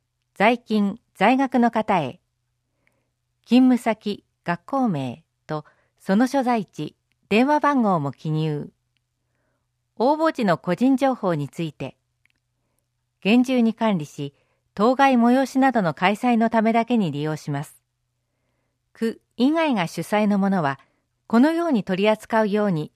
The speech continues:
主催者へ要請しています。申し込みの記入例、終わり。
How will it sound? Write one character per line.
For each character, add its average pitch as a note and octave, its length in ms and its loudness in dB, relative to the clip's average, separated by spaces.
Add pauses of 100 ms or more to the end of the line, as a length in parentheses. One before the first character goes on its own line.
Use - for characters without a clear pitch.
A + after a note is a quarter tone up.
主 - 200 -8
催 C#4 260 -2
者 G3+ 160 -6
へ C#3+ 140 -6
要 C#3 160 -4
請 G3 240 -4
し - 100 -14
て - 80 -8
い E3+ 100 -4
ま D#3 160 -6
す。 - 160 -20 (880)
申 B3 180 2
し - 80 -10
込 C#4+ 120 -2
み B3 120 2
の B3 120 0
記 A#3 160 -4
入 B3+ 220 2
例、 C#3 400 -8 (300)
終 E3 220 -2
わ E3+ 80 0
り。 D#3 160 -10